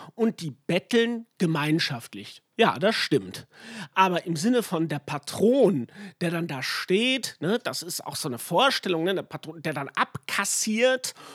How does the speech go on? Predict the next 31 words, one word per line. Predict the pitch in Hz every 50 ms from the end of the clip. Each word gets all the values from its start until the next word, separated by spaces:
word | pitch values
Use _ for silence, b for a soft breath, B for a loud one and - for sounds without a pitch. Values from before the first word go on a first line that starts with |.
| B B B B
und | _ 214 175 175 170 170 156 - 185 - -
der | 160 139 175 180 208 226 214 -
ist | 180 151 - -
dann, | 165 165 165
der | 165 160 160 160 -
ist | 170 - -
dann | 170 151
reich | 151 139 139 190 214 202 214
und | 165 147
fährt | - 180 165 160 156
mit | 151 139
einem | 147 151 151
Mercedes, | 147 143 - - - - 196 220 233 214 220 214 196 202 - - 190
äh, | - - 165 160 147 143 _ _ _ - - - 208 202 _ _ - - - 190
irgendwie | 202 175 175 165 165 180 170
dann | 175 165 170 165
zurück | - - 165 147 190 208 - - -
nach, | 165 151 143 - - -
äh, | - 160
weiß | 151 143 139 147 151 147 - -
Gott | 262 - -
wohin. | 202 165 170 190 220 294 330 381 B B B B B B B B B B B
Das | 139 147 151 143 135 135 190 214 240 -
sagen | - 233 220 220
die, | 202 185
dafür | 156 180 185 196 - 196 180
gibt | 151 185 - -
es | 170 151 - - _ _
keine | - 190 190 220 233 240 240 233
polizeilichen | - _ - 190 156 151 - - - 180 151 165 170 170 165 160 - 156 139
Belege. | 135 147 135 131 127 135 139 143 120 113 78